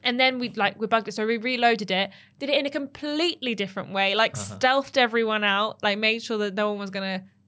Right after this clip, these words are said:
Speaker 1: come and interfere with our fights, and released them in a different way. And it's just, like,
Speaker 2: Mm-hmm.
Speaker 1: even just doing that and experiencing just two different ways of doing the
Speaker 2: Yeah.
Speaker 1: same thing, it's just great. And the fact you can play it and be as good as you want,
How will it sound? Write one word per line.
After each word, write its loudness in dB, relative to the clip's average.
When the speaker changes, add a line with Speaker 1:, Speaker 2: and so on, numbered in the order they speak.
Speaker 1:
come -2
and -2
interfere -2
with -4
our 0
fights, 0
and 0
released 0
them -2
in -2
a 0
different -4
way. 0
And 0
it's -2
just, -4
like, 2
Speaker 2:
Mm-hmm. 0
Speaker 1:
even 0
just -4
doing 2
that 2
and -2
experiencing -4
just -8
two -2
different -4
ways -2
of -6
doing -2
the -6
Speaker 2:
Yeah. -2
Speaker 1:
same 0
thing, -4
it's -2
just -2
great. 4
And 2
the -2
fact 4
you 0
can 0
play 6
it 6
and -4
be 2
as 2
good 2
as 0
you 0
want, 2